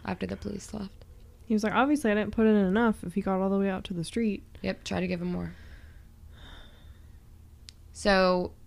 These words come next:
Speaker 1: take note that this is May twenty-seventh. On June thirtieth, nineteen ninety-one, Dahmer met a na-,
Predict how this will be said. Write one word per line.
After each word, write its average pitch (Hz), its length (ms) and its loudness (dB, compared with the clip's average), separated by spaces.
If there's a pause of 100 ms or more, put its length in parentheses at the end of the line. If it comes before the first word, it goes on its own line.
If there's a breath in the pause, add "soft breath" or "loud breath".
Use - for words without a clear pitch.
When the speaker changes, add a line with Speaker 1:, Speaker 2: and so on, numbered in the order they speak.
(360)
Speaker 1:
take 202 200 4
note 185 340 2
that 180 200 0
this 180 360 0
is 170 380 2
May 180 160 2
twenty-seventh. 196 760 2 (440 soft breath)
On 196 220 6
June 220 340 4
thirtieth, 175 680 4 (240)
nineteen 190 640 6
ninety-one, 170 600 2
Dahmer 196 360 6
met 214 300 4
a 196 80 2
na-, 185 200 2